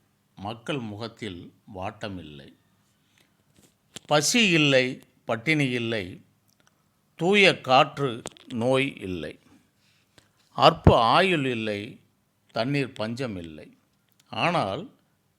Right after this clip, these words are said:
இன்று மரங்களை வெட்டி சாலை அமைத்தனர்.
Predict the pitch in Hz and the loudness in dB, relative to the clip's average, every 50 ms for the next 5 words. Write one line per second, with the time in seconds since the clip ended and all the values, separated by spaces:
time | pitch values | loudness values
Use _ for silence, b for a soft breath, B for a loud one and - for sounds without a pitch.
0 | _ _ - 147 170 180 180 156 151 131 120 110 123 - - _ _ _ _ _ | _ _ -6 -4 -4 -2 -2 -2 -4 -4 -4 -6 -10 -14 -18 _ _ _ _ _
1 | _ _ _ - 104 113 147 185 214 214 208 208 190 165 147 139 135 113 - - | _ _ _ -4 -2 0 0 0 0 2 2 2 4 4 2 0 -2 -2 -4 -6
2 | 127 110 101 107 - - - 113 120 143 147 139 120 107 107 107 107 104 - 117 | -6 -6 -6 -8 -10 -6 -2 -2 -2 0 -2 -2 -2 -4 -4 -6 -8 -8 -8 -8
3 | 107 104 95 82 76 85 | -8 -8 -8 -10 -12 -14